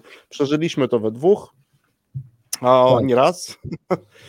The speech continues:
Speaker 1: ale chcemy też porozmawiać o szczególnym, e, o szczególnym przypadku. Niech będzie, że będzie to studium tego przypadku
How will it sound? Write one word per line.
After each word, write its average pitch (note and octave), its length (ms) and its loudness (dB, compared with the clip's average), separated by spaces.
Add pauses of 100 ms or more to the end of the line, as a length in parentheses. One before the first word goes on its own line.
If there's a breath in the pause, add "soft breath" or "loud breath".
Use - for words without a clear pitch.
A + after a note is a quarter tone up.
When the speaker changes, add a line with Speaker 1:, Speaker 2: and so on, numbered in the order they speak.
(220 loud breath)
Speaker 1:
ale C3 360 4
chcemy C3 360 0
też B2+ 180 -6
porozmawiać B2 640 -2
o B2 40 -10
szczególnym, A2+ 720 -4
e, A2+ 40 -6 (400)
o A2+ 100 -10
szczególnym A2+ 920 -6 (100)
przypadku. A2 920 -6 (140)
Niech B2 240 -4
będzie, A#2+ 360 -2
że A2+ 140 -8
będzie A2+ 320 -4
to - 160 -18
studium D3 640 -6
tego C3 240 -4
przypadku A#2+ 760 -6